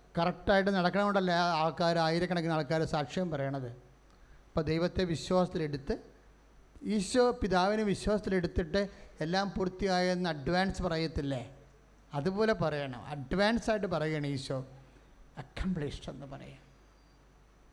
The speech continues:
അങ്ങനെ അഡ്-, മുൻകൂട്ടി പറയണത് എന്താ? അത്രയും വിശ്വാസത്തിലും ദൈവസ്നേഹത്തിലുമാണ് ഈശോ അത് പറയണത്. ഈശോയുടെ കുരിശുമരണം ദൈവസ്നേഹത്തിൻ്റെയൊക്കെ ഒരു ഭയങ്കര ഉത്സവത്തിലാണ്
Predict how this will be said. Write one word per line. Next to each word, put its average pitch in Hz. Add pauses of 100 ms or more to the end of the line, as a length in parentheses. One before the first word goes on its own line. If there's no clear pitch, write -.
(720)
അങ്ങനെ 175
അഡ്-, 160
മുൻകൂട്ടി 233 (100)
പറയണത് 190
എന്താ? 156 (1080)
അത്രയും 185
വിശ്വാസത്തിലും 170 (160)
ദൈവസ്നേഹത്തിലുമാണ് 156
ഈശോ 139 (100)
അത് 139 (100)
പറയണത്. 131 (1000)
ഈശോയുടെ 165
കുരിശുമരണം 170 (680)
ദൈവസ്നേഹത്തിൻ്റെയൊക്കെ 175 (140)
ഒരു 156 (500)
ഭയങ്കര 165 (1200)
ഉത്സവത്തിലാണ് 170